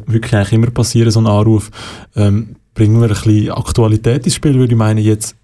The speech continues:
wir haben die ganze Corona-Situation, wir haben den Lockdown gehabt. Ähm,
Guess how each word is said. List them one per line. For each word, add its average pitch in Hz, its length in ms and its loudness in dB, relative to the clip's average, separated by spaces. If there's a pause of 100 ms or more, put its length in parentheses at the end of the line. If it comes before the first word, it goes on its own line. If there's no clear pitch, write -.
(140)
wir 110 140 0
haben 104 160 -2
die 113 120 0
ganze 110 440 0
Corona-Situation, 113 920 0
wir 107 60 2
haben 101 140 -2
den 101 100 2
Lockdown 104 640 0
gehabt. 101 460 0 (360)
Ähm, 104 360 -2